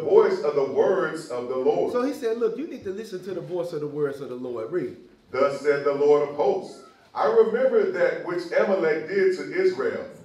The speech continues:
Speaker 1: how he laid wait for him in the way when he came up from Egypt."
Speaker 2: And you know how I love, why I love this so much? 'Cause the Lord says, "Surely I'm avenge,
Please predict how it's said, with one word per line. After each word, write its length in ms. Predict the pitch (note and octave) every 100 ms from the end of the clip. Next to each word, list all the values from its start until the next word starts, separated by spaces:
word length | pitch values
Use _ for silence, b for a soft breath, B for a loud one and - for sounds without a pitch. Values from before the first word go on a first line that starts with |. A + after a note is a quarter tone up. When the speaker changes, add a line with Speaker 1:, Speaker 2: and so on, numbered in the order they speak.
| - -
Speaker 1:
how 200 | C3 C3+
he 140 | -
laid 500 | C#3+ D#3+ E3+ E3+ A2+
wait 320 | E3 G#3 -
for 160 | E3 D3
him 240 | C#3+ C3+
in 160 | C3+ C3+
the 100 | B2+
way 380 | A#2 D#3 G3+ -
when 180 | C#3 B2+
he 200 | C3+ -
came 400 | C3+ C#3 C3+ D3
up 260 | F3+ -
from 260 | D3+ - -
Egypt." 380 | F#3+ A3 G3 -
Speaker 2:
And 200 | A3 D4
you 80 | G4
know 160 | D4
how 220 | B3 C#4 A3
I 20 |
love, 400 | G3+ A3+ F#3+ G#3
why 80 | A#3+
I 140 | A#3
love 320 | G#3+ A3 G#3+
this 180 | G3 G3
so 180 | F#3 F#3+
much? 360 | G3+ E3+ C#3+
'Cause 340 | - F#3 E3+ -
the 80 | F#3+
Lord 280 | C4+ B3
says, 320 | - F#3+ E3 -
"Surely 280 | A#3+ A3+
I'm 260 | F3 E3+ D#3
avenge, 560 | D3 D3+ E3 C3+ A#2